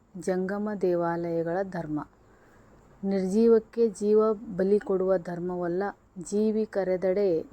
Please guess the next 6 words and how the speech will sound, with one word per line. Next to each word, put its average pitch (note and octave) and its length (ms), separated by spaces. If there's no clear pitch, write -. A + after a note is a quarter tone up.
ದೇವ F#3 240
ಓ G3+ 300
ಎಂದು F#3 380
ಓಡಿ F3+ 440
ಬರುವ E3+ 320
ಧರ್ಮ. D#3 440